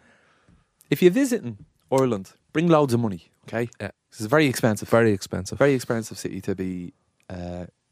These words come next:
Speaker 1: knocking around in.
Speaker 2: Yeah.
Speaker 1: We have a, a centre of culture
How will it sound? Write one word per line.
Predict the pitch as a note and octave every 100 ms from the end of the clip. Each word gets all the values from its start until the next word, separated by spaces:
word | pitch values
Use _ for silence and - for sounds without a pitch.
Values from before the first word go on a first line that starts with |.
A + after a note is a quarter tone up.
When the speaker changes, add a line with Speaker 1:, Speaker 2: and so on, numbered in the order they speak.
| -
Speaker 1:
knocking | G2+ - F#2
around | F2+ F2
in. | E2 E2 _
Speaker 2:
Yeah. | G2+ F#2+ F2+ _ - - - - _ _ -
Speaker 1:
We | A2+
have | C3+
a, | B2 A#2+ A2+ G#2 _ _ _ _ _ _ -
a |
centre | - D#3 D#3+ A#2 _ _ _ _
of | G#2 G#2 G2+ G2 -
culture | - - C3+ - G#2